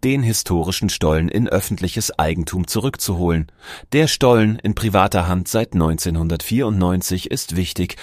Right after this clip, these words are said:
um das Leid der Zwangsarbeiter sichtbar zu machen. Im Januar zweitausendsechsundzwanzig wurden Petitionen von zweitausendachtzehn und zweitausendfünfundzwanzig im Landtag Sachsen-Anhalt diskutiert.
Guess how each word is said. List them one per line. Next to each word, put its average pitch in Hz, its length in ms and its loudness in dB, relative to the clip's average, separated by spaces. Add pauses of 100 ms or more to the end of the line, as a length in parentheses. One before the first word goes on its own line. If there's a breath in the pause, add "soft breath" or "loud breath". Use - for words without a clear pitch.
(240 loud breath)
um 156 120 2
das 143 220 -2
Leid 80 360 2
der 85 120 -4
Zwangsarbeiter 76 720 -4
sichtbar 104 400 -4
zu - 120 -6
machen. 69 360 -8 (680 loud breath)
Im 123 140 0
Januar 139 420 2
zweitausendsechsundzwanzig 85 1600 -2 (240 loud breath)
wurden 127 280 -2
Petitionen 80 680 -2
von - 240 -4
zweitausendachtzehn 101 1200 -2
und - 240 -6
zweitausendfünfundzwanzig 78 1500 -4 (240 loud breath)
im 147 160 0
Landtag 87 480 0
Sachsen-Anhalt 80 840 -2
diskutiert. - 680 -6